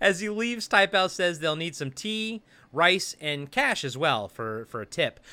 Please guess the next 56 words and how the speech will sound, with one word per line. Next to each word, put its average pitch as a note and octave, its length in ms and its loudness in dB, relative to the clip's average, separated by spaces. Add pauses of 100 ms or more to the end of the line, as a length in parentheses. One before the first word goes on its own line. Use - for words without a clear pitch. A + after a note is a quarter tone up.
(100)
So G#3 120 2
I G#3 40 6
guess C4 200 6
it's, - 160 -6
it's F3+ 260 -10
not C4 160 6
a B3+ 60 6
restaurant G#3 340 2
where E3+ 100 4
I - 40 2
guess D#3 160 -2
you C#3 80 -6
buy F#3+ 300 2
food, F#3 200 -2
or E3 200 2 (100)
it E3+ 140 -8
can D#3+ 180 -4
prepare F#3+ 480 -2
the E3 120 -4
fish D#3 280 -4
that E3 140 -12
you've C#3+ 260 -8
caught C3 380 -2
or A#2 60 -10
something B2+ 360 -8
like F#2+ 220 -12
that. F#2 260 -14 (540)
Um, G2 380 -16 (120)
there's F#3+ 220 0
a G3+ 40 -2
few B3+ 120 -2
times, F#3+ 220 6
like E3 140 6
I - 40 -6
said, C3 260 -4
there's C#3 100 -8
a E3+ 40 -4
lot G#3+ 120 0
of G#3+ 60 -6
stuff F#3 160 -4
in D#3+ 60 -8
this C#3 120 -10
movie C#3+ 240 -6
where C3 120 -2
I'm B2+ 100 -4
like, B2+ 240 -4
I - 40 -6
don't C#3 200 -10
quite C#3+ 240 -8
understand C3+ 640 -8
what B2 120 -6
it's, - 200 -18 (300)
is A2+ 120 -10
this A2 100 -8
a G#2 80 -10
restaurant? E3+ 680 0